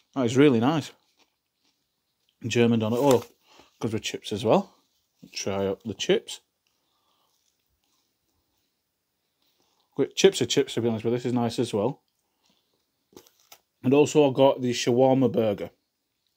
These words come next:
There we go. So let's give that a go as well. Mm. That's good.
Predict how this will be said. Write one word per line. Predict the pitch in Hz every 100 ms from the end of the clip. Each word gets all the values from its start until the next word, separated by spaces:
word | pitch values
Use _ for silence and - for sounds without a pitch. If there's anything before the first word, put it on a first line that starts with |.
| _ _ _ _ _ -
There | 98
we | 95
go. | 92 - _ _ _ _
So | -
let's | -
give | - 110
that | 107 -
a |
go | 92 98 95
as | 92 -
well. | 127 - _ _ _ _ _ _ _ _ _ _ _ _ _ _ _ _ _ _ _ _ _ _ _ _ _ _ _ _ _ _ _ _ _ _ _ _ _ _ _
Mm. | 143 131 104 87 _ _ _ _ _ _ _ _ _ _ _ _ _ _ _ _ _ _ _ _ _ _ _ _ _ _ _ _ 135
That's | -
good. | 180